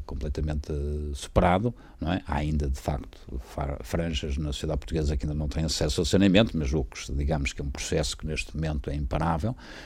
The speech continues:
Eh, o que era importante agora era refletirmos se o modelo de governação que temos é, é, é, é o ideal. Sobretudo repensar naquilo que,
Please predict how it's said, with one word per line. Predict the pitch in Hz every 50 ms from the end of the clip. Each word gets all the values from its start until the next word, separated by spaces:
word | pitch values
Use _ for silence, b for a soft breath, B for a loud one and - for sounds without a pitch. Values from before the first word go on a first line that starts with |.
| B B B B B B B -
Eh, | - 98 - - - 113
o | 131
que | - - 147
era | 147 139 139
importante | 139 135 - - - - 135 127 -
agora | 135 113 127 131 131 139
era | 135 135 135
refletirmos | 123 123 117 - - 143 131 127 - - 127 135 123 -
se | - -
o | 131
modelo | 123 113 131 127
de | 117
governação | 107 113 113 120 117 110 - 120 110
que | -
temos | - - 117 113 113 101 110
é, | 113 107 -
é, | - 95 95 87 69 85 85 80 76 78 - -
é, | 78 80
é |
o | 78 73
ideal. | 76 69 73 69 65 64 - B B B B B B B B B
Sobretudo | - - - 139 113 107 110 - - 131 120 120
repensar | 110 120 113 - - 117 110 104 - - - 110 107 107 101
naquilo | 98 107 110 101 80 - - 110 110 110 92 - -
que, | -